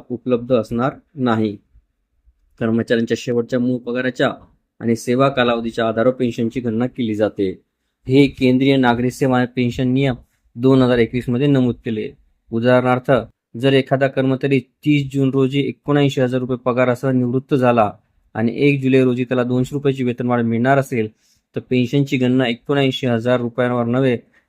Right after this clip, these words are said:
तर एक्क्याऐंशी हजार रुपयांच्या पगारावर आधारित असणार आहे. नॅशनल इन्क्रिमेंट फक्त मासिक पेन्शनची गणना करण्यासाठी वापरली जाईल. ही ग्रॅच्युटी, रजा, रोख रक्कम,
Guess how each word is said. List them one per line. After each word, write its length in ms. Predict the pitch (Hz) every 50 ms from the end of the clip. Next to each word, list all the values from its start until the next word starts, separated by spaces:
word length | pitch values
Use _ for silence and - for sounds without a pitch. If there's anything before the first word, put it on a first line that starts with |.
| _ _
तर 40 | 135
एक्क्याऐंशी 600 | 123 117 120 _ - 147 143 143 139 131 - 131
हजार 260 | 123 117 117 120 120
रुपयांच्या 460 | 117 117 117 - 120 120 120 - 135
पगारावर 440 | 131 - 123 113 117 117 117 120 127
आधारित 360 | 135 127 120 110 113 113 107
असणार 320 | 113 107 95 110 104 101 101
आहे. 100 | 98 92 - - _ - - _ _ - - _ -
नॅशनल 380 | 117 117 113 110 - 139 143
इन्क्रिमेंट 440 | 139 131 131 127 - 131 131 135 123 127 -
फक्त 280 | 123 120 - _ - 143 127 117 - - - - _ -
मासिक 360 | 127 123 120 120 - 151 143 - -
पेन्शनची 400 | 139 135 131 139 135 131 139 131
गणना 280 | 123 127 131 127 123
करण्यासाठी 440 | 120 - 127 120 117 113 - 113 -
वापरली 380 | 117 117 110 - - 117 107 107
जाईल. 240 | 104 107 104 101 95 - _ _ _ _ _ _ _ _ _ _ _ -
ही 60 | 127
ग्रॅच्युटी, 760 | 117 123 123 120 117 - - 127 117 - 131 123 127 135 143 - _ _ _ _ _ _ _ - 120
रजा, 420 | 120 113 110 120 123 123 120 113 110 - _ _
रोख 260 | 120 120 120 117 -
रक्कम, 460 | 127 117 117 _ - 123 117 113 113